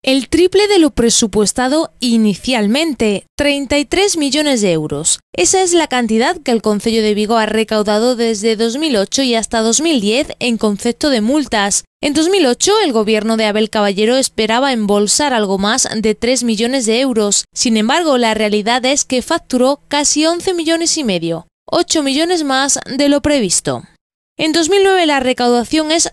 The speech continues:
todavía mayor. El presupuesto inicial continuaba en los tres millones de euros.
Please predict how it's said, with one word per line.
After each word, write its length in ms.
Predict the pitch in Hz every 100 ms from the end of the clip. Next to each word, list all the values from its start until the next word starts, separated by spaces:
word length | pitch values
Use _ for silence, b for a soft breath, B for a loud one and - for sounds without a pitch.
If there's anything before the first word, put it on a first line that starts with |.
| -
todavía 540 | - 247 220 220 302 254
mayor. 460 | 196 196 330 392
El 100 | 262
presupuesto 580 | 220 214 - 202 220 -
inicial 480 | 226 202 - 226 277
continuaba 720 | 294 269 233 214 220 247 285 -
en 160 | 202
los 180 | 190 185
tres 220 | - 208
millones 380 | 220 220 226 233
de 100 | 277
euros. 480 | 254 226 247 320